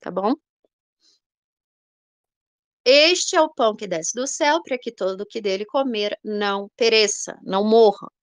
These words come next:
Ah, então quer dizer que quem acreditar no Messias não vai morrer na carne, né? Porque,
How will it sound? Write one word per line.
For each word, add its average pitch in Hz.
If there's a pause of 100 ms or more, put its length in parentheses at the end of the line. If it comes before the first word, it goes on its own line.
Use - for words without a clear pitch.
(300)
Ah, 247
então 240
quer 254
dizer 254
que 269
quem 262
acreditar 247
no 226
Messias 262
não 254
vai 233
morrer 220
na 202
carne, 220 (380)
né? 220
Porque, 226